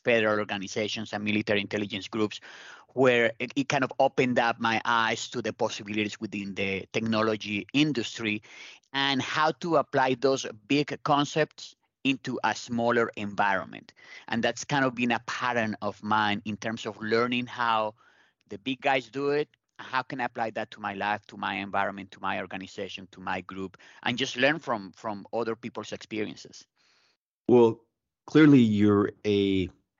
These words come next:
Speaker 2: uh, a, a voracious learner. Um, I'm, I'm looking at your LinkedIn profile right now, and I see that you've gone through programs at Wharton, uh, University of Pennsylvania, um, Harvard University, uh,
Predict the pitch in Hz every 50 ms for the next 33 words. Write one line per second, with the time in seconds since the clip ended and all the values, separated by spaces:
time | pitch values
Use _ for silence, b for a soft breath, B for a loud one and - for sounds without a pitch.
0 | - - - _ _ - 80 76 - - - - - 80 92 80 78 - 101 90
1 | 87 101 101 104 113 120 113 - 107 - - 98 95 95 107 107 101 95 85 78
2 | 76 - b b b b b b - - 95 95 92 92 92 95 - - 98 92
3 | 98 101 107 104 110 117 131 - 143 135 131 123 113 110 104 110 110 - 117 110
4 | 101 - 110 101 - - 98 95 92 95 95 95 87 90 90 90 85 85 85 95
5 | 101 98 95 - - 123 113 107 113 110 104 95 87 107 101 104 104 - - 104
6 | 90 - - - 107 104 95 92 101 98 98 98 95 90 - 85 82 82 85 80
7 | 95 104 110 107 110 110 110 110 110 b b b b b b b - - 85 82
8 | 82 85 98 101 90 101 - - 95 85 - 101 90 92 92 87 87 101 110 117
9 | 113 117 113 113 110 110 110 107 b b b b b b b - - - 90 92
10 | 87 85 85 85 85 82 82 82 85 80 82 82 78 - - - - 113 107 110
11 | 107 110 101 87 104 - - 117 107 101 101 95 101 98 - - 110 104 104 104
12 | 104 104 104 - - - - - 92 90 90 87 85 82